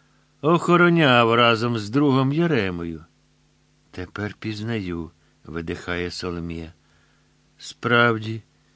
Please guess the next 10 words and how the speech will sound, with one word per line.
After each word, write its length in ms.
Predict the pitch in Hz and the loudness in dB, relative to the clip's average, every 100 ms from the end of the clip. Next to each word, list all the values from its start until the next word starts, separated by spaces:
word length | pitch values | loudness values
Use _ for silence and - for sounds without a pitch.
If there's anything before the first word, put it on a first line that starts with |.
| _ _ _ | _ _ _
пізнає 560 | - 123 110 127 135 147 | 0 0 2 4 6 4
молодого 480 | 135 127 120 131 135 | 4 2 4 4 2
хлопця-охоронника, 1400 | 104 127 131 - 113 110 - 104 107 107 104 - 98 98 _ _ _ _ _ _ | 0 0 -2 -2 0 0 0 -2 -2 -2 -6 -8 -10 -12 _ _ _ _ _ _
тільки 420 | - 95 - 98 | -6 -6 -8 -12
постарів, 1160 | 90 101 92 - - 95 87 85 131 139 135 127 _ _ _ _ _ _ | -10 -8 -8 -10 -8 -6 -4 -4 -4 -4 -6 -10 _ _ _ _ _ _
і 180 | - 113 | -4 -2
в 80 | 117 | -2
сірих 680 | - - 139 160 156 143 127 | -6 -2 2 4 4 0 -4
проблисках 1000 | - 98 123 143 131 113 - - 104 107 | -4 0 4 4 2 -2 -4 -4 -4 -2
останнього 1000 | 104 - - 113 120 117 107 98 92 | -4 -6 0 2 2 -2 -6 -4 -6